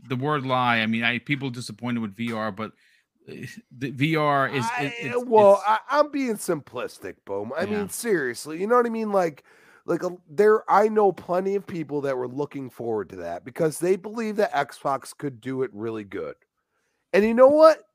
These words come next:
Speaker 2: P S V R two might be the greatest thing since sliced bread. I
Speaker 1: It's
Speaker 2: don't
Speaker 1: also
Speaker 2: think so.
Speaker 1: six hundred and fifty dollars, which is preposterous.
Speaker 2: I
Speaker 1: Uh,
Speaker 2: don't think so. And, and also, you know,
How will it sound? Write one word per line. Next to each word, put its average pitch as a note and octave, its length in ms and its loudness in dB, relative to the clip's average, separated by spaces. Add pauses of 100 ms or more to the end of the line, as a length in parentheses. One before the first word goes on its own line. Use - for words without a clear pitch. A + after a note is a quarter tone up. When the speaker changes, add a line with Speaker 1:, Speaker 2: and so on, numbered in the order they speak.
(100)
Speaker 2:
P G#3+ 200 -4
S A#3+ 140 6
V F#3 180 -6
R B3 180 4
two B3+ 300 -4
might F#3+ 240 0
be G#3 80 -10
the F#3 120 -2
greatest F3 520 -2
thing F3+ 160 0
since D#3 260 -6
sliced C3+ 400 -4
bread. G2 260 -4 (360)
I G3 140 8
Speaker 1:
It's C#4 80 6
Speaker 2:
don't - 80 8
Speaker 1:
also A#2 160 0
Speaker 2:
think G3 160 6
so. B2+ 60 -6
Speaker 1:
six - 80 -8
hundred A#2+ 300 0
and B2 80 -8
fifty A#2 280 -8
dollars, G2+ 420 0
which G#2 200 -12
is F#2+ 220 -12 (120)
preposterous. - 880 -6
Speaker 2:
I F#3+ 160 6
Speaker 1:
Uh, - 20 6
Speaker 2:
don't D4 320 0
think G#3+ 220 2
so. C#3+ 500 -2 (460)
And, F#3+ 160 2
and G3+ 260 -2
also, B3 680 2
you A#3 120 -8
know, A#3+ 360 0